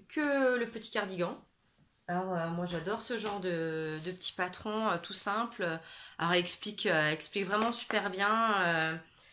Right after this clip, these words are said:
bah, c'est un, c'est un vrai livre, euh, sur, euh, avec plein, plein de détails. Euh, donc, on peut le faire, euh, simple, sans fermeture, avec fermeture, avec des pressions. Euh, elle explique vraiment, euh, très, très bien, euh, tous les détails, euh, dans son livre.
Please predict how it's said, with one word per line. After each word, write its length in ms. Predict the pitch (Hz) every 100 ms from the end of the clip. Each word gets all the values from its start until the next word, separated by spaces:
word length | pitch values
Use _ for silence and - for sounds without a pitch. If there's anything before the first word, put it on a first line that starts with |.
| - 175
bah, 80 |
c'est 160 | 180 208
un, 320 | 185 175 170
c'est 160 | - 202
un 120 | 190
vrai 220 | 214 277
livre, 400 | 277 277 320 233
euh, 340 | 185 170 165 175 - - - _ -
sur, 360 | - - 214
euh, 100 | 190 175
avec 320 | 269 285 -
plein, 160 | 285
plein 240 | 285 285 262
de 60 |
détails. 600 | 226 226 226 208 220 202
Euh, 400 | 170 165 170 160 165 - - - _
donc, 220 | 208 202 214
on 80 |
peut 140 | 208 196
le 40 |
faire, 320 | 190 190 180
euh, 320 | 170 160 156 160
simple, 560 | - 190 190 190 170
sans 200 | 156 175
fermeture, 640 | 175 170 170 170 - 170 175
avec 200 | 165 -
fermeture, 720 | 180 170 165 - 165 165 175
avec 220 | 160 156
des 120 | 170
pressions. 520 | 175 175 170 - 170 160 165
Euh, 120 | 151 143 - -
elle 100 | 185
explique 400 | 185 - - 220
vraiment, 420 | 190 214 254 277 202
euh, 160 | 170
très, 240 | 175 - 254
très 200 | - 220
bien, 280 | 233 233
euh, 80 | 190
tous 200 | 185 -
les 80 | 226
détails, 440 | 202 202 220 220
euh, 140 | 175 160
dans 140 | 170
son 180 | 170 175
livre. 360 | 226 214 165